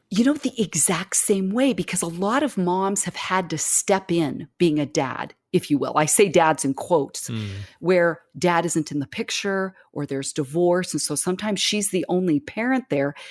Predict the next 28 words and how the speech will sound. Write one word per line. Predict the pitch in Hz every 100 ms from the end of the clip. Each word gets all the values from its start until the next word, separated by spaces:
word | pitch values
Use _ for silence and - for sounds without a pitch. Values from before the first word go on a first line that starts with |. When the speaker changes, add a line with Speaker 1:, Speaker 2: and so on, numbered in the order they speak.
| -
Speaker 1:
feeling | - 240 247 220
like | 165 156
she's | 160
having | - 170 160
to | 147 139 - -
kind | - 180
of |
wear | 156 156 156
two | - 160
hats. | 151 - 147 165 - - - - - - -
So | - 226
dad, | 226 254 285 - _ -
Speaker 2:
Yeah. | 90 - _ _ _
Speaker 1:
y-, | 185 180 -
this | 202 254
isn't | - -
just | 214 220
for | -
you. | 202 240 196
Mom, | 147 208 285 160 - -
this | 262
is | 269 -
for | 240
you | 226 240
too, | 233 - 320
where | 196 190
these | 196 240 254
questions | - - 262 302 - - 170 170 -